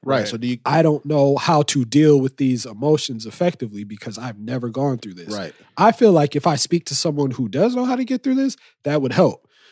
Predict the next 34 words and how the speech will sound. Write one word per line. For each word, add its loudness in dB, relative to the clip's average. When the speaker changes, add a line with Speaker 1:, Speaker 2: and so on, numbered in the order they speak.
Speaker 3:
But 4
it 10
was 8
like 4
the 0
doctor 0
completely -4
negated 2
all 0
that 2
shit. -4
Speaker 2:
And -2
Speaker 3:
And -6
Speaker 2:
just 2
Speaker 3:
it 0
was 8
Speaker 2:
went 6
Speaker 3:
like 4
I, 6
Speaker 2:
straight 4
Speaker 3:
it 10
was 6
Speaker 2:
to 6
Speaker 3:
like 6
I 6
never 6
Speaker 2:
Yeah. 2
Speaker 3:
said 4
to 4
her, 4
"Yo, 0
my -14
mom 0
died. 0